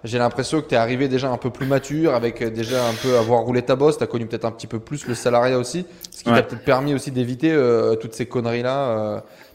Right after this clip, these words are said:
Speaker 1: peut-être, euh, une autre vision, peut-être plus d'expérience.
Speaker 2: Bah, en fait, moi, j'étais, ouais, j'étais salarié, j'étais banquier, euh, bah, j'étais en fait cadre, euh, chez Barclays pendant, pendant plusieurs années. Donc, euh,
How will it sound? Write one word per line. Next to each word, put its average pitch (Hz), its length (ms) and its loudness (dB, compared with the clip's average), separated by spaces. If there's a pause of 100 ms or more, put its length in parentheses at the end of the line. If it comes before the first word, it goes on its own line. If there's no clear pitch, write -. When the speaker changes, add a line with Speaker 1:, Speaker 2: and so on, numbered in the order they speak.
Speaker 1:
peut-être, 113 260 -2
euh, 104 420 2
une 113 120 -4
autre 117 140 -4
vision, 143 440 0
peut-être 113 200 -8
plus 120 160 -8
d'expérience. 139 720 -4 (180)
Speaker 2:
Bah, 123 220 8
en 117 40 4
fait, 175 200 6
moi, 135 100 10
j'étais, 127 300 6
ouais, 139 140 8
j'étais 113 200 -2
salarié, 139 300 4
j'étais 120 200 -2
banquier, 127 640 2
euh, 101 260 -4
bah, 95 100 -2
j'étais 104 280 2
en 101 80 2
fait - 220 0
cadre, 123 380 4 (120)
euh, 101 120 -4
chez - 160 0
Barclays 107 480 4 (180)
pendant, 95 320 -4
pendant 101 240 0
plusieurs 101 380 2
années. 113 320 6 (400)
Donc, 107 340 4
euh, 101 680 8